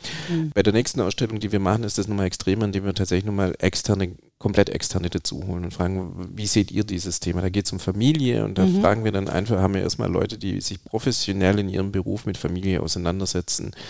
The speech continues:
Speaker 1: Mhm.
Speaker 2: eigentlich danach gefragt, "Was sind die Themen,
Speaker 1: Mhm.
Speaker 2: äh, die Familie beschäftigt?"
Speaker 1: Mhm.
Speaker 2: Ja, also was, äh, was kommt da alles bei euch an?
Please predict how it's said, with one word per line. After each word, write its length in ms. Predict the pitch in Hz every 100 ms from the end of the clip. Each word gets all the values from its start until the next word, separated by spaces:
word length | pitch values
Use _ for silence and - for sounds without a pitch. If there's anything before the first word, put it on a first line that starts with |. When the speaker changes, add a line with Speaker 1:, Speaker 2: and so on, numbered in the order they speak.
| -
Speaker 1:
Mhm. 320 | 170 151 175
Speaker 2:
eigentlich 140 | 90 -
danach 220 | 92 87
gefragt, 320 | 92 - -
"Was 140 | 101
sind 100 | 120
die 80 | 123
Themen, 520 | - 90 101 95 87 - - - -
Speaker 1:
Mhm. 40 |
Speaker 2:
äh, 220 | 208 160
die 140 | 143 95
Familie 480 | 95 92 90 90 87
beschäftigt?" 800 | 90 - 180 170 151 73 - 98
Speaker 1:
Mhm. 60 |
Speaker 2:
Ja, 240 | 104 113 110
also 320 | 90 101 92
was, 320 | 107 110 -
äh, 260 | - 92 104
was 180 | 104 -
kommt 280 | - 104 -
da 280 | 107 92 101
alles 280 | 82 98 -
bei 100 | 101
euch 380 | 90 90 - 90
an? 260 | 92 92